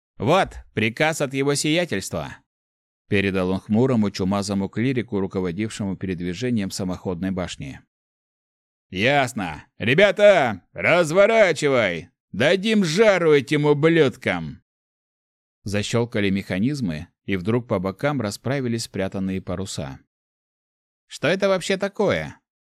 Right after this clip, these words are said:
спросил Александр у командира установки. «Это длань! Поехали с нами, и всё сам увидишь!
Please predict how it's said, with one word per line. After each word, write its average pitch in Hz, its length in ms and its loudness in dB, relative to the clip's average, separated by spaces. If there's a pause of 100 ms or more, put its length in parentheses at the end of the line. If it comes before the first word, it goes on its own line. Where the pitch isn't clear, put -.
(160)
спросил 107 520 -2
Александр 117 540 -4
у 104 60 -4
командира 104 560 -2
установки. 113 720 -6 (1200)
«Это 156 540 2
длань! 117 760 0 (580)
Поехали 143 520 2
с 123 120 -8
нами, 127 440 -2 (140)
и 110 140 0
всё 135 200 0
сам 208 260 0
увидишь! 117 520 -2